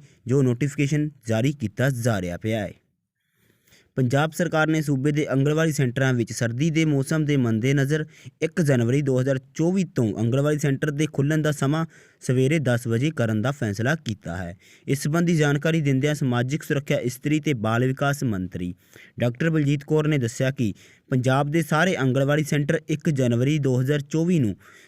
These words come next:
ਸਵੇਰੇ ਦਸ ਵਜੇ ਖੁੱਲ੍ਹਣਗੇ ਅਤੇ ਦੁਪਹਿਰ ਇੱਕ ਵਜੇ ਬੰਦ ਹੋਣਗੇ। ਸਮਾਂ ਤਬਦੀਲੀ ਸੰਬੰਧੀ ਇਹ ਹੁਕਮ ਚੌਦਾਂ ਜਨਵਰੀ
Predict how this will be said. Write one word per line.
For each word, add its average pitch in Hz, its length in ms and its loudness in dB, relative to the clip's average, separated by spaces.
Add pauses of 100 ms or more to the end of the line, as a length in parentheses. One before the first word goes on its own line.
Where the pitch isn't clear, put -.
ਸਵੇਰੇ 131 360 2
ਦਸ 139 260 0
ਵਜੇ 165 300 0 (300)
ਖੁੱਲ੍ਹਣਗੇ 165 380 2 (100)
ਅਤੇ 165 140 0
ਦੁਪਹਿਰ 151 360 2
ਇੱਕ - 260 -4
ਵਜੇ 135 260 2
ਬੰਦ 123 280 0
ਹੋਣਗੇ। 107 420 0
ਸਮਾਂ 151 340 0
ਤਬਦੀਲੀ 143 460 0
ਸੰਬੰਧੀ 139 500 -2 (460)
ਇਹ 180 160 6
ਹੁਕਮ 151 280 0
ਚੌਦਾਂ 143 340 2
ਜਨਵਰੀ 135 480 2